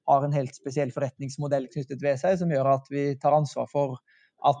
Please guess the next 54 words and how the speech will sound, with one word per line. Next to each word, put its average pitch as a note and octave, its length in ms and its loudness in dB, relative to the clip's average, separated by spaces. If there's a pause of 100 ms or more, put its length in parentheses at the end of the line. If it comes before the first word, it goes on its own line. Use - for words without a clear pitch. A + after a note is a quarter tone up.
den C3 220 0
plasten C#3 340 -4
aldri C#3 220 0
igjen B2 340 0
kommer A#2+ 240 -4
på C3 240 2
verdens B2 400 -2
hav. B2+ 160 0
Så D3+ 300 0
det D3+ 80 6
har D3+ 100 8
vært D#3+ 160 6
en E3+ 160 6
spennende D#3+ 400 6
reise E3+ 240 6
og F3+ 80 4
innovativt, C#3+ 540 -2
og F3 100 2
det D#3+ 60 8
er D#3 80 6
jo D#3 80 -2
fortsatt C#3 260 0
en D#3 80 2
reise D#3+ 320 4
som D3+ 80 0
vi D#3+ 80 0
ikke D3 140 -2
vet C#3+ 180 0
helt C3+ 80 -4
rekkevidden C#3 480 -2
av, E3+ 160 6
fordi D#3 160 0
at C#3 140 0
det D3 80 2
er C3+ 100 2
veldig C#3+ 220 0
mye C#3+ 160 -2
nybrottsarbeid. D3 640 4 (500)
Men, E3+ 240 6
eh, E3+ 160 6
sånn F3+ 160 6
er C#3 140 6
det, F3 100 6
man D#3+ 140 2
må D#3+ 80 2
være E3 100 4
villig C#3 140 0
til D#3 100 0
å D3+ 80 -6
ta D3+ 80 6
litt C#3+ 240 -2
risiko C#3+ 460 -2
og D3 100 -2
tenke D3+ 320 -2